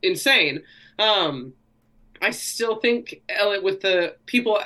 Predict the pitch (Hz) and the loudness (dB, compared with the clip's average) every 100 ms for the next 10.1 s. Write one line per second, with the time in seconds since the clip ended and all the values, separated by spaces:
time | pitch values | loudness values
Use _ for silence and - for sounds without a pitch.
0 | - 180 180 196 185 185 185 185 170 170 | -6 -6 -4 0 0 0 -2 -4 -4 -6
1 | 170 170 151 180 175 165 160 160 151 170 | -6 -8 -4 -2 0 0 0 -2 -4 -4
2 | 156 156 151 147 160 - 175 175 170 156 | -2 0 -2 -2 -4 0 0 0 -2 -4
3 | 156 - 156 - 156 160 156 147 - 147 | -12 -12 -8 -4 -2 -2 -2 -4 -2 -4
4 | 143 190 226 - - - _ - 190 160 | 0 0 0 -6 -20 -20 _ -2 0 0
5 | 151 - _ _ - 190 208 190 180 185 | -2 -6 _ _ -2 0 0 -2 -2 -4
6 | 185 175 160 - 156 156 190 220 208 208 | -4 -4 -6 -8 -8 -4 0 0 0 2
7 | 202 196 196 - - - - 165 151 131 | 2 0 -4 -16 -20 -20 -4 -2 0 -2
8 | - 170 160 147 180 165 151 185 165 156 | -4 -2 -2 -2 -4 -4 -2 0 0 -4
9 | - 156 139 - 156 143 143 160 220 220 | -6 -4 -4 -6 -8 -6 -6 -2 -2 -2